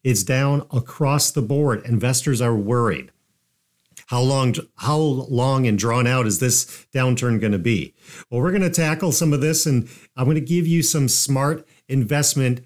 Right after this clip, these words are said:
strategies, especially with what to do with some of your safer investments. Should you get more safe? Uh, are you overpositioned in the markets? We're gonna go over that, but before we do, I wanna introduce you to my co-host, Tony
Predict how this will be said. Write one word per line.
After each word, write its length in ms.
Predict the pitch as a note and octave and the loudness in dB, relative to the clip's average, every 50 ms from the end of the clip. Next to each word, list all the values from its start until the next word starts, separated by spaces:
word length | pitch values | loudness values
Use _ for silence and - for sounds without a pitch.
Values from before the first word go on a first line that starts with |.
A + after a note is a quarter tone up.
| _ _ | _ _
strategies, 760 | - - - - - C#3 B2+ B2+ A#2 B2+ G#2 A2+ C3+ D3 D3+ | -6 -6 -4 -2 0 0 0 2 0 0 0 0 0 0 0
especially 460 | E3 - - - F#3 F3+ - - G#3 | 0 -2 -2 -2 -2 -2 0 0 0
with 160 | F#3 E3 D#3+ C#3+ | 0 0 0 0
what 220 | C3 D#3 D#3+ D#3+ | -2 -2 -2 -2
to 100 | - F#3+ | -2 -4
do 220 | D#3+ C3 C3+ B2+ C#3 | -2 0 0 0 2
with 100 | C#3 C#3 | 2 0
some 180 | - - C3+ B2 | 0 0 0 2
of 60 | B2 | 2
your 140 | B2+ C3 B2+ | 2 2 0
safer 420 | - - D3+ D3 D3 - - B2+ | 0 0 2 0 0 0 0 0
investments. 760 | G#2 G2 F2+ F#2+ F#2 F2+ - - F#2 D#2 D2+ D#2+ - - - - _ _ _ | 0 0 0 0 -2 -2 -2 -2 -4 -6 -4 -2 -2 -2 -2 -4 _ _ _
Should 240 | - - - C#3 A2+ | -8 -4 -4 -2 0
you 80 | C3 C3 | 0 -2
get 340 | A2+ B2+ - D#3 F3+ F3+ D#3+ | -2 -2 -2 -2 -2 0 0
more 200 | B2+ A2 G#2 F#2 | 0 0 0 0
safe? 540 | - - - G2+ D2 D2 D2+ - - - _ _ _ _ _ _ _ - | -2 -2 -2 -2 -4 -6 -8 -12 -12 -14 _ _ _ _ _ _ _ -4
Uh, 280 | A2+ G2+ G2 F#2 F#2 F2+ | -2 0 0 0 0 -2
are 140 | - A#2 A#2 | -2 -2 -2
you 160 | A2 A#2 A#2+ | 0 0 0
overpositioned 840 | B2 C3+ C#3 D3 B2+ A#2 B2+ C3 B2 C3 C#3+ C#3+ - - A2+ G2+ | 0 0 -2 -2 -4 -2 0 0 0 0 0 0 0 0 0 0
in 120 | G#2 F#2+ F#2 | -2 -2 -2
the 60 | F#2+ | -2
markets? 480 | F2 E2+ E2 E2 D#2+ - E2+ E2 - - | -4 -2 -4 -4 -4 -6 -8 -10 -8 -6
We're 120 | D3+ D#3 | -4 -2
gonna 300 | D#3+ F#3+ E3+ A#2+ A#2+ B2 - _ _ _ _ _ - | 0 2 2 0 0 -4 -8 _ _ _ _ _ -6
go 160 | D#3 D#3 D3+ | -2 -2 0
over 180 | D#3 D#3 D3 D3+ | 0 0 0 0
that, 220 | C#3+ D3+ E3 F#3 | 0 0 0 0
but 80 | F#3 E3+ | 0 0
before 320 | B2 B2+ B2 C3 E3+ F#3 | 0 0 0 0 -2 -2
we 140 | F#3 E3+ D#3 | 0 0 0
do, 400 | C3 C#3 F#3 F#3 A2+ D#2 C#2+ - _ | 0 0 0 0 0 -2 -6 -8 _
I 40 | - | -2
wanna 160 | C#3 C#3+ C3 | 0 0 0
introduce 500 | C3 C#3 D3+ D3 D3 C3+ D3+ D3 C#3+ - | 0 0 0 0 0 0 0 0 0 0
you 120 | D3+ C#3+ C3+ | 0 0 0
to 160 | B2 - B2+ | -2 -2 -2
my 140 | B2 A2+ A2+ | 0 0 -2
co-host, 500 | - - F3 F3 B2+ B2 A#2+ B2 - - | -2 -2 -2 0 0 2 0 0 -2 -4
Tony 420 | - D3+ C#3+ B2 G#2+ F2+ E2 - | -4 -2 0 0 0 0 -2 -6